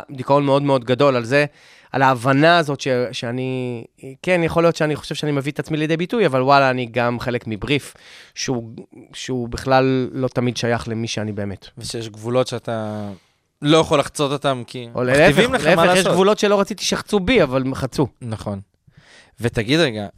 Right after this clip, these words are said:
Speaker 2: אה, אתה חושב עכשיו להיום, שאתה רואה את כל השינויים של התחום, השתנה לטובה או לרעה?
Speaker 1: אני חושב שזה בכלל, בכלל לא, לא סוגיה של טוב ורע.
Speaker 2: אוקיי.
Speaker 1: זו קדמה שאי אפשר לעצור אותה. היא, ה-, הדמ-,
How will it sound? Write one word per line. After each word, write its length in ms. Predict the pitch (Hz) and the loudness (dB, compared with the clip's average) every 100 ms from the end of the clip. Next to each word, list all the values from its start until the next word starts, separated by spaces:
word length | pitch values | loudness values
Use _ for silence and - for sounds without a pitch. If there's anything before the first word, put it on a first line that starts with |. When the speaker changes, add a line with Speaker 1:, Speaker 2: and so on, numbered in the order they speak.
| - | -10
Speaker 2:
אה, 420 | 117 110 107 104 104 104 _ | -4 -2 0 0 -2 -6 _
אתה 140 | - - | -14 -12
חושב 340 | 123 - 156 | -6 -2 -2
עכשיו 260 | 147 147 131 | 0 -2 0
להיום, 320 | 123 113 104 _ _ _ _ _ | -2 -4 -10 _ _ _ _ _
שאתה 220 | - - 120 | -14 -8 0
רואה 140 | 147 | 2
את 80 | 156 | 2
כל 200 | - 160 | 2 2
השינויים 320 | - 131 127 | 0 -4 -6
של 140 | 123 | -8
התחום, 320 | 113 - 110 95 - - - - | -8 -10 -16 -14 -20 -20 -20 -20
השתנה 480 | - 117 117 123 123 | -16 -12 -8 -6 -6
לטובה 360 | 117 110 113 | -8 -6 -2
או 60 | 131 | -2
לרעה? 240 | 117 101 95 _ _ _ _ _ _ - _ _ - | -4 -10 -16 _ _ _ _ _ _ -20 _ _ -8
Speaker 1:
אני 100 | 127 | -6
חושב 160 | - 151 | -6 -4
שזה 320 | 196 143 131 | 0 2 2
בכלל, 520 | 120 - 139 151 156 | 0 -4 2 4 4
בכלל 340 | 135 131 135 135 | 0 0 2 4
לא, 420 | 131 127 120 117 123 120 139 120 135 - | 4 4 2 -2 -6 -10 -14 -14 -14 -8
לא 120 | 131 | -6
סוגיה 360 | 127 135 117 117 | -4 -4 0 0
של 160 | 120 113 | 0 -2
טוב 200 | 123 110 | -2 0
ורע. 240 | 110 110 127 _ _ - | -2 -2 -4 _ _ -14
Speaker 2:
אוקיי. 340 | 123 - 104 113 | -12 -8 -8 -4
Speaker 1:
זו 140 | 120 | -4
קדמה 540 | - 127 117 151 160 165 | -2 -2 2 4 4 2
שאי 400 | - 135 - 156 | -4 -8 -4 -4
אפשר 180 | 156 | -2
לעצור 380 | 127 120 - 156 | -2 -2 0 2
אותה. 180 | 156 156 147 - - - _ | 2 0 -2 -10 -20 -20 _
היא, 220 | 143 131 127 127 | -4 -2 -2 -2
ה-, 300 | 117 - 120 | -4 -4 -8
הדמ-, 360 | 120 113 120 | -8 -6 -4